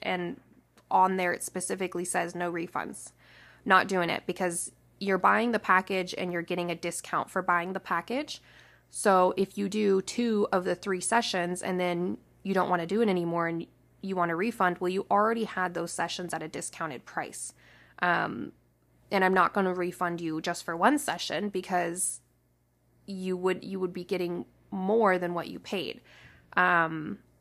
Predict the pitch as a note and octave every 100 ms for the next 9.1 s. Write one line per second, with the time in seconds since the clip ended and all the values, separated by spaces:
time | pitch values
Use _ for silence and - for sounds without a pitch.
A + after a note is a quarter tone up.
0 | - F#3 A3 B3+ - A3 G#3+ - F#3+ F#3
1 | F3+ F3 E3 E3 E3 - E3 F#2+ G#3 -
2 | - F#3 F3+ F3+ - F#3 F#3+ F#3+ G3 F#3+
3 | F#3 F3+ F3+ F#3 - _ G3 F#3+ F#3 F3+
4 | - F3+ F#3 F3+ F#3+ F#3 F#3+ F#3 F#3 F3
5 | E3+ F3+ A3 - G#3 G3 B3 B3+ G3 F#3+
6 | F#3+ F3+ F#3 F3 E3+ E3 E3 E3+ E3+ A#3
7 | - _ - - - - F#3 F3 G3 G3
8 | F3+ F3 E3+ F3 F3 F3 E3 F3 - G3
9 | G#3